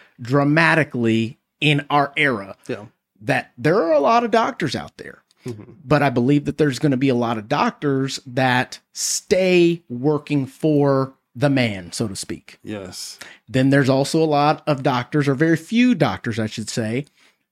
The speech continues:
Speaker 1: that figure it out and go, "All right, let me figure out money.
Speaker 2: Yeah.
Speaker 1: Let me figure out business.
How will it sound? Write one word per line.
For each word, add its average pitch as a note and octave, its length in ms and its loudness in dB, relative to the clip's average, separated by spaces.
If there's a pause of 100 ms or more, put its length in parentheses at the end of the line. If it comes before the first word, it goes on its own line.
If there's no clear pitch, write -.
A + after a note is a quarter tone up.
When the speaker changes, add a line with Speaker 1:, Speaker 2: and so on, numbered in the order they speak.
Speaker 1:
that C#3 320 -2 (200)
figure F#3 340 2
it D3 80 0
out A#2+ 340 0 (120)
and C3+ 220 -2
go, A#2+ 220 -2
"All C#3 160 -2
right, G#2+ 300 -10 (400)
let C3+ 220 0
me B3+ 120 4
figure F3 340 0
out D#3+ 160 0
money. B2+ 500 0 (180)
Speaker 2:
Yeah. A#2 320 -8
Speaker 1:
Let B2+ 200 0
me C#3+ 80 4
figure C#3 320 0
out C3+ 240 -2
business. A2 560 -2